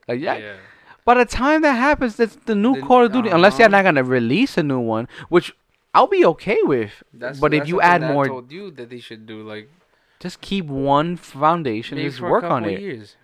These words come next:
Speaker 2: For a couple years, you know, just keep pumping out the, if, that would be a great way to really make <laughs> money off of D L C. But, um, I don't know.
Speaker 1: I mean, there's,
Speaker 2: I'm
Speaker 1: there's
Speaker 2: not a
Speaker 1: no
Speaker 2: businessman.
Speaker 1: D L C 'cause there's no battle pass. So, yo, before I get to a,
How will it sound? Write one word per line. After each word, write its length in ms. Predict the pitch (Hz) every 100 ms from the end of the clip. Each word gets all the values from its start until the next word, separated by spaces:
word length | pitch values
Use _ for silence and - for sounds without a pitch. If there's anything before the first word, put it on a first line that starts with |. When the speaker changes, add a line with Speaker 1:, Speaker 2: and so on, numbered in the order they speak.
| _
Speaker 2:
For 120 | 127
a 60 | 123
couple 240 | 147 151
years, 420 | 143 139 135 - _ _ _
you 120 | 123
know, 60 |
just 160 | 117 117
keep 100 | _
pumping 320 | 127 127 123
out 100 | 123
the, 200 | 120 101
if, 140 | 120 165
that 140 | 131 131
would 100 | 151
be 100 | 131
a 40 |
great 220 | 123 135
way 180 | 123 131
to 80 | 120
really 260 | 120 123 113
make 260 | 113 117
<laughs> 0 |
money 200 | 147 135
off 140 | 123 123
of 80 |
D 120 | 120 117
L 140 | 120
C. 260 | - 127 117 _ _ _ _ _ _ _ -
But, 280 | 110 107 110
um, 220 | 107 110
I 160 | - 127
don't 160 | 113
know. 180 | 113 - 107
Speaker 1:
I 20 |
mean, 140 | 117
there's, 140 | 127 139
Speaker 2:
I'm 60 |
Speaker 1:
there's 180 | 120 120
Speaker 2:
not 140 | 123 120
a 40 |
Speaker 1:
no 60 | 131
Speaker 2:
businessman. 380 | 127 110 120
Speaker 1:
D 60 | 107
L 60 | 98
C 120 | 196
'cause 180 | - 113
there's 180 | 123 113
no 240 | 123 101 _ _ _ -
battle 280 | 107 196
pass. 400 | - 98 - -
So, 220 | - 50 - - -
yo, 440 | 151 185 139 95 _ _ _ _ _ _ - - -
before 400 | 147 135 - 165
I 60 | 160
get 220 | 151 160
to 180 | -
a, 60 | 135